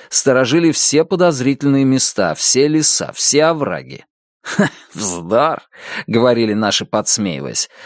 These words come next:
«У них, верно, есть такой человек, у которого они теперь проживают». «Беспременно есть», — говорили другие. «Не такой народ, все вперед изготовили».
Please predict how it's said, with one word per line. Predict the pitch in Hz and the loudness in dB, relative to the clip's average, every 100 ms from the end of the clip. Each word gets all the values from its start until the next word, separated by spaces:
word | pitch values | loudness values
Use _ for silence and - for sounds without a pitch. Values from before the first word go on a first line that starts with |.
| - - | -18 -6
«У | 151 | -2
них, | 302 220 170 | 0 0 2
верно, | 202 180 170 | 2 4 2
есть | 160 180 180 - - | 4 4 2 0 0
такой | 135 - 160 | -2 0 0
человек, | 139 139 127 123 139 214 - | 2 2 2 2 2 -2 -2
у | 120 | -2
которого | 120 113 98 98 123 | 0 -2 0 0 2
они | 123 135 156 | 0 0 -2
теперь | - 123 - 135 110 | -2 -6 0 0 0
проживают». | 110 107 87 98 85 71 50 - - _ _ _ - - - _ _ | -2 -2 0 -2 -2 -4 -6 -10 -18 _ _ _ -20 -20 -20 _ _
«Беспременно | - - 120 - 127 180 208 180 170 180 196 | -2 0 2 0 0 2 2 4 2 2 0
есть», — | 202 175 123 67 - - - | 2 2 2 0 -4 -6 -2
говорили | 113 117 110 98 | 2 2 0 -4
другие. | 92 110 110 85 62 - _ - | -2 -2 -2 -6 -12 -14 _ -10
«Не | 98 123 147 | -4 0 0
такой | - 139 113 _ 160 180 | 0 -2 -2 _ 0 2
народ, | 135 110 87 135 147 76 | 0 0 0 2 2 0
все | - - - - - | -10 -8 -6 0 0
вперед | - - 113 92 123 - | -2 -2 -2 2 0 0
изготовили». | 92 80 82 92 - 107 92 69 50 | -6 -8 -4 -6 0 0 0 -6 -14